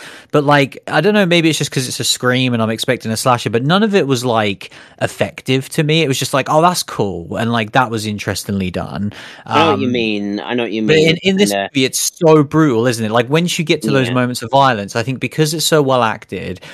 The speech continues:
Speaker 1: because a lot of it is this kind of slow, interesting character study,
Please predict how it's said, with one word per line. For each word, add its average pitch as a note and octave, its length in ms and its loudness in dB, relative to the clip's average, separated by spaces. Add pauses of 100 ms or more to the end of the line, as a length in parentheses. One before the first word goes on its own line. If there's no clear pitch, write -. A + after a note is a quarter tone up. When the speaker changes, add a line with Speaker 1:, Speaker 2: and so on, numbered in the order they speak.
(140)
Speaker 1:
because D3+ 240 0
a E3 80 6
lot D#3 220 6
of B2+ 100 0
it C3 120 2
is A#2+ 200 -2
this B2 160 -2
kind A#2+ 220 0
of A2 80 -4
slow, A#2+ 640 4
interesting A2+ 760 -2
character B2 540 -2
study, F2 580 -8